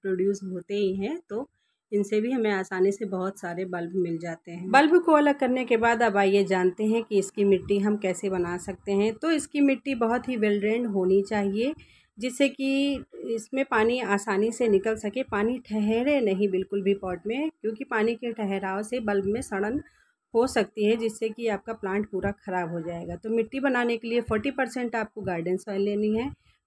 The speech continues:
फ़ोर्टी परसेंट आपको वर्मी कंपोस्ट या कोई भी आपके पास कंपोस्ट हो तो वो भी आप ले सकते हैं। थोड़ा सा सांप फंगिसाइड एक चम्मच लगभग और राइस हस्क आपको लेना है।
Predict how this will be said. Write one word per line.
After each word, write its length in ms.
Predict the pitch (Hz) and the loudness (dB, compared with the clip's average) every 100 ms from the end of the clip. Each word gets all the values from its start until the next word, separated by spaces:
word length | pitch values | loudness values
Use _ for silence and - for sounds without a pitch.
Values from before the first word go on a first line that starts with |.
| 254 | -4
फ़ोर्टी 240 | 254 302 | 0 0
परसेंट 580 | 277 240 214 247 247 240 | 4 2 2 -2 -2 -2
आपको 400 | 214 196 - 220 | -4 -6 -4 0
वर्मी 300 | 202 185 214 | 2 2 2
कंपोस्ट 600 | 214 208 233 240 247 - | 2 -2 0 -2 -2 -2
या 280 | 214 214 220 220 | -2 0 0 -2
कोई 220 | 220 214 | 0 2
भी 160 | 226 285 | 4 2
आपके 260 | 233 202 214 | 2 0 -4
पास 280 | 208 208 | -4 -4
कंपोस्ट 560 | - 202 196 214 214 - | -4 -4 -2 -4 -6 -6
हो 60 | 269 | -4
तो 140 | 220 | -2
वो 100 | 185 | -2
भी 200 | 185 226 | 0 0
आप 180 | 196 196 | -2 -2
ले 160 | 180 170 | -4 -6
सकते 340 | - 170 - | -8 -14 -10
हैं। 240 | 175 202 349 - _ _ _ | -4 -2 -2 -8 _ _ _
थोड़ा 180 | 262 277 | 2 4
सा 180 | 294 285 | 4 2
सांप 280 | 277 220 214 | 4 2 2
फंगिसाइड 680 | - 214 220 220 226 254 - | 2 4 4 2 0 -2 -2
एक 140 | 208 - | -4 -2
चम्मच 340 | 202 208 226 214 | -2 0 -2 -2
लगभग 420 | 202 196 285 - | -2 -2 -4 -4
और 220 | 214 220 | -2 -2
राइस 280 | 208 226 247 | 0 -2 -2
हस्क 240 | 240 226 208 | -4 -4 -4
आपको 280 | 196 - 208 | -6 -4 -2
लेना 360 | 196 175 175 180 | -2 -2 -2 -4
है। 280 | 180 202 | -4 -4